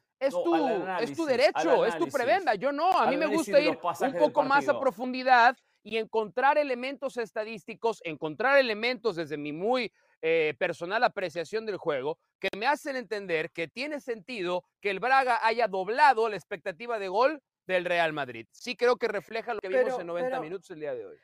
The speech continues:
Speaker 3: pero, pero Mauricio,
Speaker 2: ¿Qué
Speaker 3: ¿a ti sí te dio
Speaker 2: calificación
Speaker 3: la
Speaker 2: le da,
Speaker 3: impresión,
Speaker 2: Pedrosa?
Speaker 3: a ti te, te dio la impresión, a ver, expectativa de gol, ¿a ti te dio la impresión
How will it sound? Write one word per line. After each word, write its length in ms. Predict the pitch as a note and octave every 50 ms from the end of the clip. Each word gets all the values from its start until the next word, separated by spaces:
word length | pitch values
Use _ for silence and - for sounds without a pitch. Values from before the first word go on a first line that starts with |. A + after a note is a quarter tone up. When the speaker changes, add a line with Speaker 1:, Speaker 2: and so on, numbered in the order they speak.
| _ _ _
Speaker 3:
pero, 300 | C#4+ C#4+ D4 D4 C#4+ A#3 A3
pero 200 | D4+ D4 D4+ D4
Mauricio, 420 | D4 D4 D4 D#4+ F#4 F#4 - A4
Speaker 2:
¿Qué 100 | G#4 G4+
Speaker 3:
¿a 60 | - -
ti 160 | - G#4 G4+
sí 180 | F#4 - G4 G4
te 120 | G4+ G4+
dio 160 | F#4+ F4 F#4+
Speaker 2:
calificación 20 | F#4+
Speaker 3:
la 60 | F#4+
Speaker 2:
le 60 | F#4+
da, 60 | F4+
Speaker 3:
impresión, 500 | - - D#4 D#4 - C5 C#5 - D4+ D#4
Speaker 2:
Pedrosa? 240 | - E3+ D#4 - - - - _ _ _ _ _ _
Speaker 3:
a 140 | A#3+ C4 C4+
ti 120 | D#4+ E4
te, 320 | D#4 E4+ F#4+ F#4+ E4 C4 - -
te 120 | D4+ C#4
dio 120 | C#4 C#4+
la 100 | D#4 F4+
impresión, 720 | G4+ F#4+ - C#4 C4 B3+ B3 B3 - - C4 C4 C4+ C#4 C4+
a 100 | A#3 A3
ver, 160 | A3 G#3 G3+
expectativa 600 | G#3 G#3 - A3 G3+ - G#3+ G#3 G#3 A#3+ B3 C4
de 80 | B3+ B3
gol, 160 | A#3 A#3+ A3
¿a 100 | G#3+ G#3+
ti 100 | G#3+ C4+
te 80 | C4 E4+
dio 100 | F4 F4+
la 80 | F4+
impresión 640 | F#4 - D4 B3 A#3 A3+ A3+ B3 B3+ C4+ D#4 F4 F4+